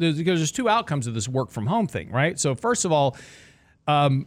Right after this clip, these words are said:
you know, companies have leased floors of an office building when we were, you know, prior to twenty twenty, and they have a five-year lease or a ten-year lease, whatever they, they sign that lease for.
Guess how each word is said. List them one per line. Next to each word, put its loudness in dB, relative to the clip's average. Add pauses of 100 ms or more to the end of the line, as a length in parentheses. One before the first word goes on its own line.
(140)
you 2
know, 4
companies 2
have 0
leased -2
floors 2
of 0
an 2
office 2
building 0
when 2
we 2
were, 2
you 2
know, 0
prior 4
to 4
twenty -4
twenty, 0
and 0
they 2
have 4
a -2
five-year 2
lease 0
or 2
a 0
ten-year 0
lease, -4
whatever 2
they, 0
they -2
sign 2
that -4
lease 2
for. -8